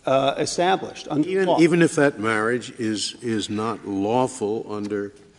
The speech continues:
Speaker 2: under the receiving state's law, right?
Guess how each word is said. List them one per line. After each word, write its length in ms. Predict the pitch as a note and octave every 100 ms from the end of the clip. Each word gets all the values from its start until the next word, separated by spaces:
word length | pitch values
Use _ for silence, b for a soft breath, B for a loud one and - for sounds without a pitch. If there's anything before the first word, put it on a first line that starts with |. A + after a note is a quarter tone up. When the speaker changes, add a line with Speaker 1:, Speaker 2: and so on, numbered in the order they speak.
| B B B B B
Speaker 2:
under 380 | - A2 A2+ A2
the 400 | G2+ G#2+ G#2+ A2+ -
receiving 760 | F#2+ F#2+ G#2 - A#2 A2 G2+
state's 480 | - - G2 G2 -
law, 320 | B2 C#3 - - - -
right? 220 | - D3